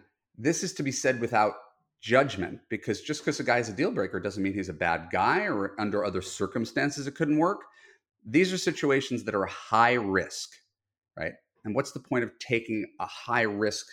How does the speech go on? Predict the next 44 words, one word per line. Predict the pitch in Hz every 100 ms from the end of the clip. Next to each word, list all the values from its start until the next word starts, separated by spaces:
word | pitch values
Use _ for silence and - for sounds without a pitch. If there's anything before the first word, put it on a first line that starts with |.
| - _
situation | - 101 110 95 90 - 92
that | 92
can | 90
blow | 85 98 98
up | 95
in | 98
your | 92
face | - 92 87 -
one | 87 87
or |
two | 85 -
years | 85 82 80 78
later? | 80 76 - _ _ _ _ _
So | - 92
I | 87 90
had | 107 104
one | 117 156 160 123 - 101
viral | 113 120 117
TikTok | - - 92 -
di-, | - -
video. | 98 85
I | 120
got | 143
banned | 156 240 254
from | 113
TikTok | - 127 - 85 80 -
for | 95
some | 104 92
stupid | - 90 -
reason. | 80 87 - 76 - - - _
I | 190
didn't | 240 214
do | 311
anything. | 285 95 87
I |
put, | 101 92
like, | 143
a | 117
link | 123 131 113
in | 92
there | 87
and | 90
they | 92 92
said, | 98 87